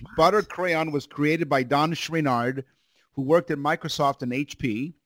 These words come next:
Speaker 2: as a consultant. The invention was the, the, was actually devised out of necessity. He wanted to, to help his family butter their toast properly. The butter crayon is a hollow silicone tube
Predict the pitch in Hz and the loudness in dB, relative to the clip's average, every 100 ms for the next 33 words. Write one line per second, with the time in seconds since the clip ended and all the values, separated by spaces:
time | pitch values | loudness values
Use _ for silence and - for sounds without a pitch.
0 | - 123 123 147 135 131 113 123 170 _ | -10 -8 -8 -10 -6 -4 -4 -6 -10 _
1 | _ _ _ 139 123 160 202 214 202 165 | _ _ _ -14 -4 -2 0 -2 0 -2
2 | 127 135 113 - 139 110 _ _ 131 113 | -2 -6 -6 -4 -4 -4 _ _ -12 -6
3 | 160 175 165 139 131 110 139 151 143 139 | -6 -6 -6 -4 -4 -2 -2 0 -2 -2
4 | 131 123 - 160 170 - 120 110 127 135 | -2 -4 -4 -4 -4 -6 -8 -6 -6 -4
5 | 170 185 - 143 127 _ _ _ - 127 | -4 -4 -2 0 -2 _ _ _ -8 -4
6 | 151 156 131 - 147 160 151 131 120 101 | -4 -4 -12 -8 -4 -4 -2 -2 -4 -2
7 | 143 156 147 135 - 147 151 - - 143 | 2 2 0 -2 -4 -8 -8 -12 -6 -6
8 | - 131 101 80 _ _ _ _ _ 131 | -4 -8 -8 -14 _ _ _ _ _ -12
9 | 110 170 220 - 180 160 131 135 135 131 | -2 -2 -2 -4 -2 0 2 0 -2 -4
10 | 123 113 135 170 185 - 165 160 156 165 | -6 -6 -2 0 0 -2 -4 -6 -6 -6
11 | 160 151 135 113 135 185 | -6 -6 -4 -4 -4 -8